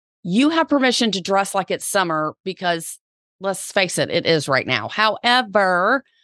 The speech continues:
once it gets closer to the twenty-second, we're gonna start to wind that down a little bit. We're not gonna wear sandals anymore, no sundresses or shorts with tanks, no flip-flops.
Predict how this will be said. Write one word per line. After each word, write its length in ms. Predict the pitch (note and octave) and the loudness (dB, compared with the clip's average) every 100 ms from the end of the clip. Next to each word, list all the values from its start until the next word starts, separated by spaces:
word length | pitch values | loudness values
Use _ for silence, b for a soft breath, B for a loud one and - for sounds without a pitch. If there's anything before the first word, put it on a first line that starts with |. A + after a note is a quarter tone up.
| _ _ - | _ _ -8
once 400 | G3+ A#3 B3+ C#4+ | -2 -2 0 -2
it 60 | |
gets 200 | G#3+ G#3 | -4 -6
closer 480 | - A#3+ A#3+ C4 D4 | -10 -2 0 0 -2
to 140 | B3 | -6
the 80 | B3+ | -8
twenty-second, 800 | - A3+ A3 G3+ A3 G3+ F#3+ F#3 | -6 -4 -4 -2 -2 -2 -2 -6
we're 200 | - F#3+ | -6 -6
gonna 200 | G3+ G3+ | -4 -2
start 520 | F#3+ - - A3+ A3 - | -4 -6 0 0 0 -4
to 100 | F#3 | -10
wind 760 | E3+ E3+ G3 A3+ B3+ C#4+ C4+ | -10 -4 0 2 4 4 4
that 220 | A#3+ A#3 F3+ | 2 0 -4
down 360 | F3+ F#3 F3+ F3 | -2 0 0 -2
a 0 | |
little 220 | D#3 D3+ | -4 -6
bit. 280 | C#3 B2+ F2+ - _ _ - | -6 -6 -8 -10 _ _ -2
We're 200 | G#3 G#3+ | 2 2
not 380 | G#3 G#3 A#3 C4+ | 4 4 4 2
gonna 160 | C#4 | 4
wear 140 | C#4 C4+ | 4 4
sandals 580 | - A#3+ A#3 A3+ A3 | 2 2 2 0 0
anymore, 840 | A#3 A3 G#3 G3+ G3+ G3+ G3 G3 - | -2 -2 -2 0 2 2 0 -2 -6
no 220 | E3+ E3+ G#3 | -8 -6 -6
sundresses 1040 | - B3 A#3+ A3+ G#3+ - G#3+ G#3 G#3 G3 - | -2 -2 0 0 0 -2 -4 -2 -2 -6 -10
or 160 | D#3+ E3+ | -6 -6
shorts 420 | - G3 G#3+ - | -2 0 0 0
with 140 | B3 - | -6 -4
tanks, 600 | B3 A3+ A3 A3 - - | 0 2 2 0 -6 -8
no 180 | D#3+ | -8
flip-flops. 1120 | G3+ C#4 C#4+ - A3 G#3+ G#3+ G#3+ G#3 - - | -8 -2 -2 0 0 4 4 4 0 -6 -18